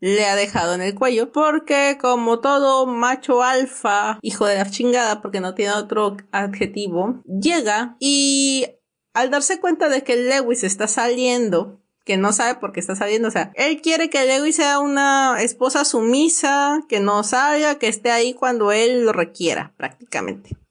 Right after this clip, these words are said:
Entonces, al no estar, se emperra y, pues, lo viola, porque sí,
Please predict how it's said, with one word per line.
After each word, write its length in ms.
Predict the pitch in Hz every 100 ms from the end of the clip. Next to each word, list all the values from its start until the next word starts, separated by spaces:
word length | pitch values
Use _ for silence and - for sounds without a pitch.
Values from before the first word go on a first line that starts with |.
| _ _ _
Entonces, 400 | - 165 175 196 - - -
al 200 | 175 196
no 80 |
estar, 360 | 240 240 254 254
se 160 | - 165
emperra 840 | 160 190 262 294 240 247 269 277 _ _ _
y, 560 | 285 311 311 311 320 - _ - -
pues, 140 | 349 330
lo 120 | 339
viola, 440 | 415 453 349 320 _ -
porque 260 | 262 269
sí, 320 | 262 381 392